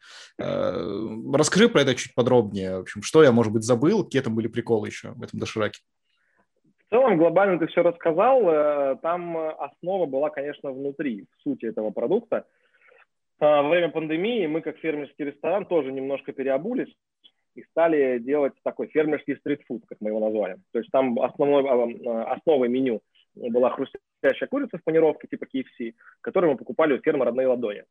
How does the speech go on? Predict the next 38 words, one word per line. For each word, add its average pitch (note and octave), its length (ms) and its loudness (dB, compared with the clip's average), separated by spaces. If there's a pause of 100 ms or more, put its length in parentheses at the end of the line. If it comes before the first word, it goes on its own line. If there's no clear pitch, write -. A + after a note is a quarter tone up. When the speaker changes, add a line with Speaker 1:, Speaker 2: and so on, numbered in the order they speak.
Speaker 2:
есть - 120 -20
это B2+ 60 -8
была A#2+ 300 -4
очень D3 300 0
вкусная A2+ 360 -12
курица, F#3 540 0 (300)
мы B2+ 420 -2
там A2+ 240 -2
правильно B2+ 380 2
подошли B2 360 -6
к - 80 -12
ее A#2+ 140 -6
панировке. D#3+ 720 -4 (500)
Но E3+ 480 6
когда E3 480 0
многие D#3 460 -2
вышли C#3 360 -6
тоже B2+ 260 -6
в A2+ 60 -12
доставку, E3 580 -6
стали C3 240 -8
потихоньку C3 440 -10
открываться, D#3+ 480 -6
конкуренция C3+ 540 -6
выросла, F3 460 -6 (180)
и B2 320 -2
у A#2+ 60 0
нас A#2+ 180 -8
упали B2+ 280 2
продажи G3 380 2
немного, D3 440 0 (460)
мы G3+ 120 4
подумали, G3 380 2
что D#3+ 160 -8
нужен D#3 200 -4
какой-то D3+ 320 -6
еще D3 280 -6
продукт, C#3+ 400 -6